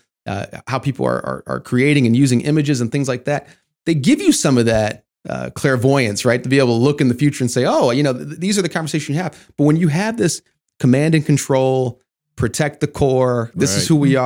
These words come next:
Speaker 1: are. That's all we're ever gonna be. Like, it gets harder to have those conversations 'cause it's, it's impossible that nobody at Kodak had that notion, right?
Speaker 3: Mm-hmm.
Speaker 1: Um,
Speaker 2: That's a good point.
Speaker 1: but it's how does it get circulated,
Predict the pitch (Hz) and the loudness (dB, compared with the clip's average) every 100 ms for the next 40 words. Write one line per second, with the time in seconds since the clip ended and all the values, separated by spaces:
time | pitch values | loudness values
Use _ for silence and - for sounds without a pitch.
0 | 127 127 123 117 - _ _ - 131 135 | 2 2 0 -2 -8 _ _ -6 -4 0
1 | 139 143 139 135 139 131 127 127 123 120 | 2 4 4 4 2 2 2 2 4 2
2 | 120 - _ 165 151 214 - 156 170 180 | -2 -8 _ -2 0 -2 -2 0 2 2
3 | 165 156 147 - 143 135 175 156 156 185 | 0 0 -4 -4 -6 -4 -4 -2 -2 -2
4 | - 240 262 233 - 202 214 156 127 117 | -2 -2 2 2 0 -2 0 2 2 2
5 | 120 139 147 135 117 110 - 120 113 107 | 4 4 4 2 0 -2 0 0 0 -2
6 | - _ _ - 123 117 110 110 131 147 | -6 _ _ -6 -4 -2 0 2 4 2
7 | - 98 95 127 - _ 160 151 - 165 | 0 -4 -2 -2 -4 _ -10 -8 -8 -8
8 | 165 180 117 113 117 117 110 - 120 - | -6 -2 0 2 2 0 -2 -6 -8 0
9 | 131 120 - 156 156 127 131 117 - - | 0 0 -2 0 0 2 0 -2 -6 -6
10 | - 127 123 127 120 110 | 0 0 0 -2 0 0